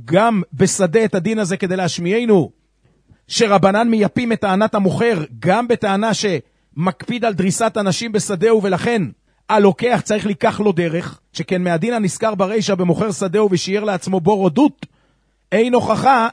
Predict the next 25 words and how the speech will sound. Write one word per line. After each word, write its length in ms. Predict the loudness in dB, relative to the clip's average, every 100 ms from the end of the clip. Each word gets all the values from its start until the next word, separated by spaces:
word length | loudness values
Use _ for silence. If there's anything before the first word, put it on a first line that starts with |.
| -4
אלא 220 | -4 -2
שרבנן 520 | -2 -2 0 0 0
הולכים 280 | 0 0 -2
אחר 220 | 0 0
דעת 240 | 2 0 2
המוכר 480 | 0 2 0 0 -4 _ _ _ _ _ _ _ _
בטענת 460 | -2 2 2 2 2 _ _ _
קפידה 560 | 0 2 2 2 0 0
על 140 | -2
פריחה 480 | -2 -4 -2 0 0
באוויר, 480 | 2 2 0 -4 -8 _ _ _ _ _ _
אבל 220 | 2 2
בטענת 460 | 0 -2 -2 -2 -2
קפידה 380 | -4 -4 0 0
על 80 | 0
דריסה 680 | -2 -2 -2 0 0 -2 -6 _ _ _ _
לא 180 | 0 2
מצינו 400 | 2 -2 0 0
שרבנן 500 | 0 0 2 2 4
הולכים 300 | 2 2 -2
אחר 260 | 0 0 0
דעתו 320 | -2 0 -2
של 180 | 0 0
מוכר, 320 | 0 0 -2 -6 _ _ _ -10
ונמצא, 560 | -6 -6 2 2 2